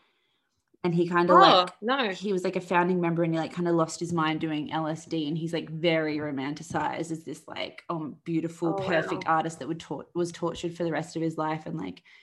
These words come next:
Speaker 1: this book about him was really great because it was kind of saying he made good art in spite of being tortured. <laughs> Like,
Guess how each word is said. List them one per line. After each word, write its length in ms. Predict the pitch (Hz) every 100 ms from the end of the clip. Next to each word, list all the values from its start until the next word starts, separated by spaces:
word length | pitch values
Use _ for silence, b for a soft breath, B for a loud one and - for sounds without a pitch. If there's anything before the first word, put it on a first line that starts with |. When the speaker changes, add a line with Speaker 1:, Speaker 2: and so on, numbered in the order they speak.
| b b b b
Speaker 1:
this 120 | 208 -
book 160 | 240
about 160 | 240 262
him 140 | 254
was 140 | 233 214
really 180 | 208
great 340 | 180 175 185 254
because 220 | 170 170
it 80 | 175
was 120 | 170
kind 220 | 170 170
of 80 | 170
saying 460 | 170 165 156 156 151 _ _ _
he 200 | - 214
made 360 | 240 247 247 -
good 220 | 208 196
art 280 | 170 175 175
in 160 | 175 170
spite 500 | 170 - 160 170 165
of 120 | 151
being 240 | 127 131
tortured. 480 | - 147 - - -
<laughs> 760 | 165 170 233 - - - - -
Like, 380 | 175 147 120